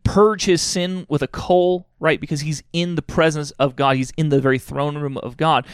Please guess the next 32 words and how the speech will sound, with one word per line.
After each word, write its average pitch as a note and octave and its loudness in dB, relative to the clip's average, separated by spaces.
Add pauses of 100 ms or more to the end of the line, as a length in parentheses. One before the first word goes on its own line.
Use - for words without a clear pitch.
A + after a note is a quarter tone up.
(160)
Because C#3+ -10
God F3 4
is, D3 2
in D3 -2
some F3+ -2
sense, F3+ -2 (100)
more F#3+ 6
in E3 0
this E3 0
place D#3 2 (220)
than D#3+ 2
he D#3+ 4
is D3+ 6
in D#3 -2
another D3+ 0
place. - -6 (180)
So F#3+ 2
in, F#3 2
in E3+ 2
another A3 4
place, F3 4 (160)
he - -2
would E3 4
not E3+ 0
need F#3+ -4
to E3+ -2
purge G3 2
his D#3 0
sin G3 -4
in D3 -4
order D3 0
to, C#3 -2